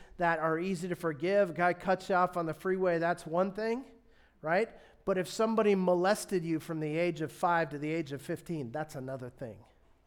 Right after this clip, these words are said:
right? I-, if somebody abused you in your marriage, that's another thing. I-, if somebody, um, ruined your reputation, if somebody stole from you,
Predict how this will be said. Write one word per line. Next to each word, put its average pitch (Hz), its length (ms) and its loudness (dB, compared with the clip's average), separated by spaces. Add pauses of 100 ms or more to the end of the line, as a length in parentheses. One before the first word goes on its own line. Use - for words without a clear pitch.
(440)
right? 180 240 -2 (440)
I-, 185 200 4
if 196 160 0
somebody 214 520 2 (200)
abused 170 760 2
you 175 300 2
in 185 140 2
your 165 160 2
marriage, 156 680 2
that's 180 220 -6
another 165 400 0
thing. 131 420 -6 (720)
I-, 151 40 -4
if 170 260 -4
somebody, 214 600 2 (320)
um, 165 340 2 (720)
ruined 240 380 6
your 185 120 6
reputation, 202 840 0
if 139 100 -8
somebody 226 400 0
stole 254 580 4
from 175 360 0
you, 139 360 -4